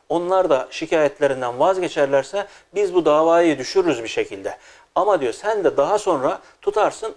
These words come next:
karşı tarafı dava edersin. Ya arabanı ya paranı geri alırsın." Buyur şimdi. Avukatına soruyor. Avukat hakimden izin istiyor. Hakim ara veriyor. Bunlar dışarı çıkıyorlar, konuşuyorlar. Diyor ki avukat, "Hakimin dediği doğru. Bak yoksa," diyor,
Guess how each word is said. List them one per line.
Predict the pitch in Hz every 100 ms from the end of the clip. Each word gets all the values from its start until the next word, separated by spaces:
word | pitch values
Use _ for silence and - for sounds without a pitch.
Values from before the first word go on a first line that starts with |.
| -
karşı | 190 185 208
tarafı | 190 151 165 151
dava | 131 120 113
edersin. | 110 113 113 - 214 - - -
Ya | 180
arabanı | 185 156 131 156
ya | 214 160
paranı | 165 165 147 196
geri | 165 160
alırsın." | 151 113 - - _ _ _ _ _ _ _ _ _
Buyur | 190 175
şimdi. | - 107 107 - _ _ -
Avukatına | 147 151 156 175
soruyor. | 170 120 117 151 -
Avukat | 147 143 160 151
hakimden | - 147 135 131 135
izin | 135 131
istiyor. | 120 - 117 135 - - _
Hakim | 151 135 143
ara | 143 143
veriyor. | 123 107 117 -
Bunlar | 143 139 127
dışarı | - 131
çıkıyorlar, | - - 113 113
konuşuyorlar. | - 131 120 113 123 185 - - _ _
Diyor | 170
ki | 165 117
avukat, | 104 - - _ _
"Hakimin | - 151 147 151 139
dediği | 131 131 127
doğru. | 123 117 95 - _
Bak | 143 -
yoksa," | 151 - 120
diyor, | 117 135